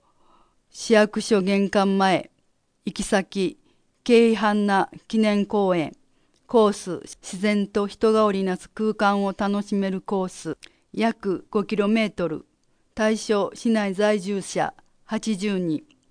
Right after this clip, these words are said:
参加費、一人千円。申し込み問い合わせ。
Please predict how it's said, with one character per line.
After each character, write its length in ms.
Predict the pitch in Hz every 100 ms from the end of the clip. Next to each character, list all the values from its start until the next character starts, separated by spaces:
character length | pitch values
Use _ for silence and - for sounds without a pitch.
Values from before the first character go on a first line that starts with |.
| _ _ -
参 320 | - 214 208
加 120 | 226
費、 260 | 226 196 -
一 300 | - - 226
人 120 | 220 185
千 420 | - 214 208 190
円。 200 | 147 - _ _ _ _ _ _
申 220 | 208 214
し 160 | 220 -
込 100 | 220
み 160 | 208 202
問 260 | 208 202 202
い 60 |
合 80 | 196
わ 120 | 190
せ。 360 | 190 202 180